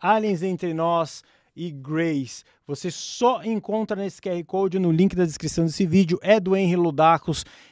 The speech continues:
ele que é um médium de primeiríssima categoria, que vem, a gente vem sempre namorando uma entrevista com ele, né,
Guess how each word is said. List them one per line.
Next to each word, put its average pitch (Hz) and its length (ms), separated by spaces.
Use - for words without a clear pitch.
ele 175 320
que - 140
é 180 40
um 175 100
médium 160 480
de 147 100
primeiríssima 175 680
categoria, 156 720
que 151 120
vem, 175 200
a 165 40
gente 165 240
vem 180 160
sempre 214 320
namorando 196 580
uma 185 140
entrevista 160 640
com 220 180
ele, 202 380
né, 185 280